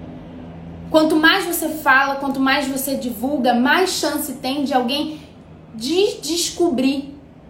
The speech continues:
chegar até você, te descobrir e te invalidar. E esse medo te paralisa.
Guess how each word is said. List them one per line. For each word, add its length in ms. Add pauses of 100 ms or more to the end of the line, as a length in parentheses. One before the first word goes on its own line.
(760)
chegar 520
até 160
você, 340
te 240
descobrir 680
e 80
te 160
invalidar. 800 (1400)
E 240
esse 480
medo 640 (400)
te 160
paralisa. 720